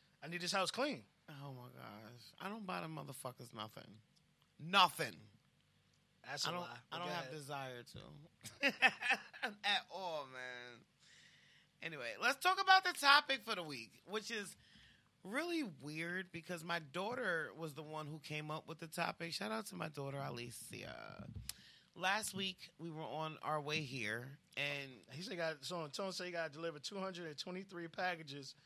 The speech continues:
Speaker 2: Tonight?
Speaker 1: in eleven hours.
Speaker 2: Oh, okay. Well, good luck, Tony.
Speaker 1: Make sure you shake the box, homie. If it's a good one, put it to the side.
Speaker 2: Yeah,
Speaker 1: I got you.
Speaker 2: you know what?
Speaker 1: Just
Speaker 2: You
Speaker 1: fucking with you,
Speaker 2: stupid.
Speaker 1: homie. Don't do that.
Speaker 2: Two hundred and twenty-three packages. Well, maybe a couple of those houses have, like, six or seven boxes.
Speaker 1: Never.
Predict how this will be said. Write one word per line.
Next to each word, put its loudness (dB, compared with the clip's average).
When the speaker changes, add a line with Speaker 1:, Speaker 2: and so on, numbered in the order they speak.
Speaker 2:
Tonight? 2
Speaker 1:
in 4
eleven 6
hours. -2
Speaker 2:
Oh, 2
okay. 2
Well, 0
good -2
luck, 4
Tony. 0
Speaker 1:
Make 2
sure 6
you 4
shake 6
the 0
box, 10
homie. 2
If -4
it's -2
a -4
good 4
one, 2
put 0
it -4
to -4
the 0
side. 4
Speaker 2:
Yeah, 4
Speaker 1:
I 6
got 2
you. -4
Speaker 2:
you -10
know -8
what? -12
Speaker 1:
Just 0
Speaker 2:
You 8
Speaker 1:
fucking 4
with -2
you, -4
Speaker 2:
stupid. -8
Speaker 1:
homie. -4
Don't -2
do 0
that. -
Speaker 2:
Two -
hundred -2
and -8
twenty-three -6
packages. -2
Well, -6
maybe 2
a 6
couple -2
of -2
those 0
houses 0
have, 0
like, 0
six -4
or -6
seven -2
boxes. -6
Speaker 1:
Never. 4